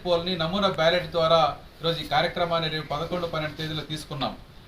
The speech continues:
దీన్ని అందరూ కార్మికులు పాల్గొని జయప్రదం చేసి సొంతిల్లు కావాలని చెప్పేసి మీరు అందరూ ఓటేయాలని చెప్పి సందర్భంగా మీకు మేము కోరుతా ఉన్నాం. అలాగే సింగరేణి యాజమాన్యం ఈరోజు కక్ష సాధింపు ధోరణిలో భాగంగా ఈ నమూనా బ్యాలెట్ కార్యక్రమాన్ని అడ్డుకోవడానికి అనేక రకాల ప్రయత్నాలు చేస్తా ఉన్నారు, మీటింగులు పెడతా ఉన్నారు,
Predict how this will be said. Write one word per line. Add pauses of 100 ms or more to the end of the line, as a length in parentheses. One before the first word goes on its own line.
(280)
దీన్ని
అందరూ
కార్మికులు
పాల్గొని
జయప్రదం
చేసి
సొంతిల్లు
కావాలని
చెప్పేసి
మీరు
అందరూ
ఓటేయాలని
చెప్పి
సందర్భంగా (340)
మీకు
మేము
కోరుతా
ఉన్నాం. (480)
అలాగే
సింగరేణి
యాజమాన్యం (420)
ఈరోజు
కక్ష
సాధింపు
ధోరణిలో
భాగంగా (260)
ఈ
నమూనా
బ్యాలెట్
కార్యక్రమాన్ని
అడ్డుకోవడానికి
అనేక
రకాల
ప్రయత్నాలు
చేస్తా
ఉన్నారు,
మీటింగులు
పెడతా
ఉన్నారు,